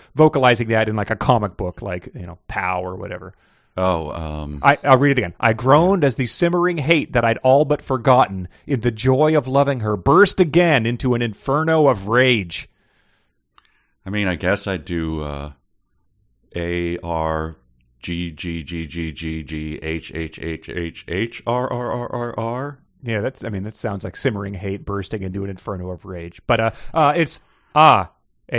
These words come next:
Speaker 1: H. <laughs> Ah, that's the sound of, uh, simmering hate bursting again into an inferno of rage.
Speaker 2: Sounds
Speaker 1: Ah.
Speaker 2: like a po-, a polite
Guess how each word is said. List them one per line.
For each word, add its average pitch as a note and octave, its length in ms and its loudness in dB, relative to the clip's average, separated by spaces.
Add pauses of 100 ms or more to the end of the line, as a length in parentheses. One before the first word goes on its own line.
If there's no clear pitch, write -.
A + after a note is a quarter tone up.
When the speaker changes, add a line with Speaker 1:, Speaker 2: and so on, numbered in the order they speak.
Speaker 1:
H. G2 400 -6 (480)
<laughs> - 400 -14 (1040)
Ah, B2 260 4 (420)
that's - 180 -6
the C3 80 -2
sound C#3 320 4
of, A#2+ 160 0
uh, B2 340 0
simmering B2+ 440 -2
hate B2 380 2
bursting A#2 500 -4 (320)
again D3+ 400 4
into A2+ 280 2
an G2+ 60 2
inferno G#2 420 -2
of F#2+ 140 -4
rage. F2 400 -8 (440)
Speaker 2:
Sounds G2 300 2
Speaker 1:
Ah. G2+ 40 -2
Speaker 2:
like F#2+ 140 -2
a F#2+ 160 2
po-, F#2+ 360 -4
a G2+ 100 -6
polite G2+ 480 0